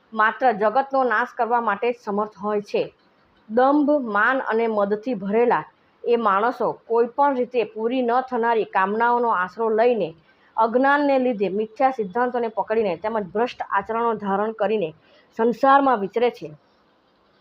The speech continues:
તથા તેઓ મૃત્યુ પર્યંત રહેનારી અસંખ્ય ચિંતાઓનો આશરો લેનારા, વિષયોને ભોગવવામાં તત્પર રહેનારા અને આટલું જ સુખ છે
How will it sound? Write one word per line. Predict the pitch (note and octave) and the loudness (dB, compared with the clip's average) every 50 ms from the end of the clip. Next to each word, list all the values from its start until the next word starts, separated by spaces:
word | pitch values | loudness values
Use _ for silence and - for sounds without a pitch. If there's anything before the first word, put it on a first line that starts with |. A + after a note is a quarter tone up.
| _ _ _ _ _ _ _ - | _ _ _ _ _ _ _ -2
તથા | A#3+ A#3 - D4 D4 | -2 0 4 2 2
તેઓ | D4 C#4+ C#4 C4+ C#4 | 4 4 4 4 4
મૃત્યુ | C4+ B3+ A#3+ A#3 A#3+ - C#4+ C4 | 4 2 0 -2 -2 -6 -6 0
પર્યંત | B3+ B3 B3 B3 B3+ B3 C4 | 2 2 4 4 2 2 0
રહેનારી | A#3+ G#3+ G#3 A3 A#3 B3 B3+ A#3 G#3 G3+ | 0 0 0 0 0 2 2 2 2 2
અસંખ્ય | F#3+ G3 - - C4+ C4+ C4 - B3+ | 0 -2 -2 -2 -2 0 0 -2 -4
ચિંતાઓનો | - A#3 A3 G#3+ G#3 - A#3+ A#3+ B3 A3+ F#3+ D#3 - - _ _ _ _ _ _ _ | -2 -4 -6 -6 -2 0 2 2 2 2 0 -4 -6 -12 _ _ _ _ _ _ _
આશરો | - G#3 A3 - - C4+ C4+ | -4 -4 -2 0 0 2 2
લેનારા, | C4 A#3+ G#3+ G#3+ A#3 A#3 A3 F#3+ F3 | 4 4 2 4 4 4 4 4 4
વિષયોને | E3+ F#3 G#3+ G#3 - C4+ C4+ C#4 C4+ C4+ C4 C4 | 2 0 -6 -2 2 2 4 4 4 4 2 2
ભોગવવામાં | G#3+ A3 A3 G3+ A3 A#3+ B3+ B3+ B3+ A#3 | 2 0 0 2 4 2 4 4 2 0
તત્પર | A3+ G#3 F#3+ - _ - A#3 | -2 -4 -6 -4 _ -4 -2
રહેનારા | G#3+ G#3 A3 A#3 A3 A#3 A#3 G#3+ F3 D#3+ E3 - _ _ _ _ _ _ _ | -2 -2 -4 -2 0 2 2 2 2 0 -2 -10 _ _ _ _ _ _ _
અને | - B3 B3+ B3+ | -2 0 0 0
આટલું | - - G#3 G#3+ G#3+ - B3+ D4+ D4+ | 0 0 -4 -4 -4 -2 -2 -2 0
જ | A#3+ C4+ | 0 -4
સુખ | - - - C4+ C4 - - | -6 -2 -4 -4 -4 -2 -6
છે | F#3+ - - D#4 B3+ F#3+ - - | -6 -2 0 0 0 0 0 -6